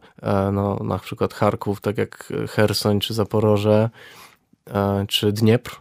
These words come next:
to są takie duże miasta ukraińskie, które są właściwie na,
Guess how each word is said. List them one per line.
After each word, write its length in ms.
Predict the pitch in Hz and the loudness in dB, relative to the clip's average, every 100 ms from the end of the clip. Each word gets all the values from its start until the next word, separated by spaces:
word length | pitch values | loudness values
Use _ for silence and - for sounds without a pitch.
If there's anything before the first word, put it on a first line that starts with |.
| - | -6
to 100 | 104 | -4
są 160 | 107 | -4
takie 280 | - 104 113 | -4 -2 -2
duże 260 | 113 110 107 | -2 0 4
miasta 360 | 107 104 - | 4 2 0
ukraińskie, 420 | 104 110 104 - | 0 2 0 -2
które 260 | 107 110 104 | -8 -2 -2
są 160 | - 110 | 0 -4
właściwie 380 | 110 - 117 | -4 -4 0
na, 540 | 110 110 107 107 107 | 2 4 4 4 2